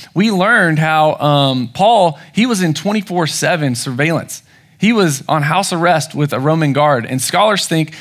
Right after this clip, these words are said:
that it was about four to six hour shifts that those guards took. And what that means is he was at minimum with four different Roman guards a day. And so as he's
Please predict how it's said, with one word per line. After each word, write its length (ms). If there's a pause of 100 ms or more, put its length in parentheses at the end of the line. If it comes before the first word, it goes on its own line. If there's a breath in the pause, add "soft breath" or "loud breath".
(120)
that 80
it 20
was 120
about 280
four 140
to 60
six 260
hour 180
shifts 380 (180 loud breath)
that 140
those 180
guards 320
took. 320 (560 soft breath)
And 80
what 160
that 160
means 300
is 80
he 100
was 220 (100)
at 240
minimum 420
with 240
four 320
different 500 (200 loud breath)
Roman 300
guards 400
a 100
day. 440 (640 soft breath)
And 120
so 280
as 320
he's 340